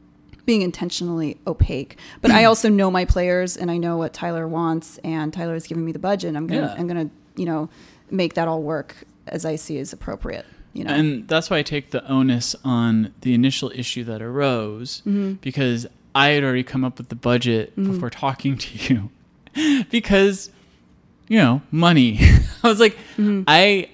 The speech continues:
Speaker 2: I can afford fifteen hundred dollars comfortably."
Speaker 1: Right.
Speaker 2: That's what my budget is. I think had we actually had a real conversation, which will happen when we
Speaker 1: Mm-hmm.
Speaker 2: do the,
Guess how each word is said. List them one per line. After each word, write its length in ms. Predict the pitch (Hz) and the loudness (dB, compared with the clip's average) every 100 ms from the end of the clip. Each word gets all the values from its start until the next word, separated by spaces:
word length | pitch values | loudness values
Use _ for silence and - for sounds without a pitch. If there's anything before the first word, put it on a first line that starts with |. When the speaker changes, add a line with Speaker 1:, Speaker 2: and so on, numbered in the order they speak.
| 147 | 0
Speaker 2:
I 120 | 180 | 0
can 200 | 156 123 | 0 -4
afford 400 | 110 - 131 110 | -6 -6 -4 -4
fifteen 520 | - 202 208 - 196 | -2 -2 -2 0 4
hundred 320 | 196 180 170 156 | 4 4 2 4
dollars 500 | 127 135 135 131 - | 6 6 4 0 -4
comfortably." 920 | - 156 - 135 123 120 110 107 110 - - | -4 -4 -2 -4 0 2 2 0 -6 -12 -6
Speaker 1:
Right. 280 | 180 180 - _ | -6 -6 -14 _
Speaker 2:
That's 320 | 143 135 - 143 | 0 0 -2 -4
what 120 | 113 | -2
my 120 | 120 | -2
budget 340 | 113 110 104 | -2 -2 -4
is. 320 | 98 - - - - - - | -10 -10 -14 -16 -20 -12 -2
I 60 | 156 | 0
think 240 | 185 - | 0 -2
had 260 | 127 156 156 | -2 -2 0
we 140 | 143 | 2
actually 320 | 135 - 139 | 2 0 -4
had 160 | 131 131 | -2 -2
a 40 | |
real 300 | 123 127 131 | 2 2 2
conversation, 760 | 127 127 117 113 160 151 - 123 | 0 -2 -2 -2 0 0 2 2
which 180 | 117 160 | 2 2
will 140 | 165 | 2
happen 420 | 143 123 - 123 | 2 0 0 -4
when 140 | 120 117 | -2 0
we 80 | 117 | 4
Speaker 1:
Mm-hmm. 80 | 123 | 4
Speaker 2:
do 340 | 120 110 110 | 2 0 -8
the, 200 | - 117 | -10 -14